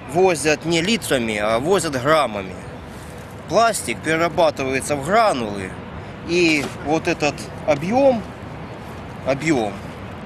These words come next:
превращается в объем вот такой. И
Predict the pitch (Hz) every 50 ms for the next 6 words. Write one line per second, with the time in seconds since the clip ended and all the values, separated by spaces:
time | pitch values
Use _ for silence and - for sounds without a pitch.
0 | - - - - - - - - - - - - - - 156 151 170 175 - 262
1 | 262 247 233 196 - 175 165 151 160 147 156 180 214 220 214 196 170 135 - -
2 | 151 147 160 170 - - 147 120 101 87 - - - - - - - - - -
3 | - - - - - - - - - - - - - - - - - 185 175 151
4 | 135 117